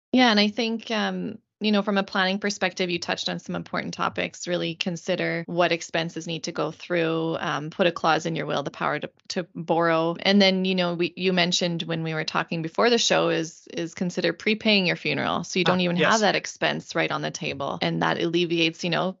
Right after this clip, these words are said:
Speaker 1: several thousand dollars of potential costs after your death.
Speaker 2: It, it is, if you wanna make things as easy as possible for the, for your nominated executor,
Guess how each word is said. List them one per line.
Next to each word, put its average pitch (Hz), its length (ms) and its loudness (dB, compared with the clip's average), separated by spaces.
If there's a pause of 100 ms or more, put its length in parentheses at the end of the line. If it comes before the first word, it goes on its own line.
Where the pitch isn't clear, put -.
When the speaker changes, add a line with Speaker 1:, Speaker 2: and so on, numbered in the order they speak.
(160)
Speaker 1:
several 165 360 0
thousand 180 400 0
dollars 190 440 2
of 156 280 -4
potential 165 420 -6
costs - 380 -4
after 147 240 -8
your - 160 -8
death. - 280 -8 (680)
Speaker 2:
It, 185 200 -8
it 175 100 0
is, 196 220 2
if 139 120 -10
you 196 120 -4
wanna 233 200 2
make 170 200 2
things 160 480 -2
as 131 200 -6
easy 165 340 0
as 135 120 -4
possible 139 640 0
for 135 400 -2
the, 123 580 -6
for 151 460 2
your 131 400 -2
nominated 135 600 -2
executor, 117 720 -2